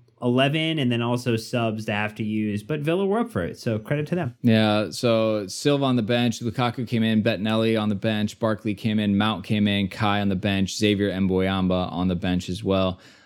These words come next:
Speaker 2: Uh, but I think, Joe, there's probably a little bit of confusion. Was it a four three three? Was it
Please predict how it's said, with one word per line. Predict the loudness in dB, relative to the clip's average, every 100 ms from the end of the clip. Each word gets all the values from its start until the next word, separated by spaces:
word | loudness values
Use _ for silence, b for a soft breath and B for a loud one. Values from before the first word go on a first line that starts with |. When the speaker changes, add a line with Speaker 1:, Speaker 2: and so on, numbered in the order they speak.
| B
Speaker 2:
Uh, | 0 4
but | 4
I | 4
think, | 2 2
Joe, | 2 2
there's | 0
probably | -2 -2
a | 0
little | 0
bit | 0
of | -2
confusion. | -4 -2 0 0 2 2
Was | 2
it | 2
a | 0
four | 0 0
three | 0 -2
three? | 0 0
Was | 0 0 -2
it | -6